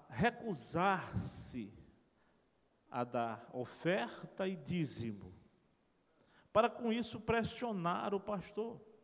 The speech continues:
O pastor entrou em depressão. Ia lá para a parte mais alta do templo,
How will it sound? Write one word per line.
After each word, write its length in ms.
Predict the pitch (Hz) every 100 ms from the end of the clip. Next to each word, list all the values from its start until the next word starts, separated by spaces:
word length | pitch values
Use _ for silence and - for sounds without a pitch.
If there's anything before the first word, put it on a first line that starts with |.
| _ _ _ _ _ _ _ - _
O 80 | -
pastor 420 | - 165 - -
entrou 260 | 175 165 156
em 40 |
depressão. 720 | 165 165 - 165 - - 87 - - _ _ _ _ _ _ _ - - - - - _ _
Ia 440 | 131 170 185 180 156
lá 880 | 135 135 156 185 196 196 196 202 175 - _ _
para 420 | - 160 151 147
a 180 | 147 - - -
parte 340 | - 151 131 151
mais 380 | 151 143 110 139
alta 420 | 156 180 180 180
do 140 | 165
templo, 840 | 175 - 170 170 165 - 170 185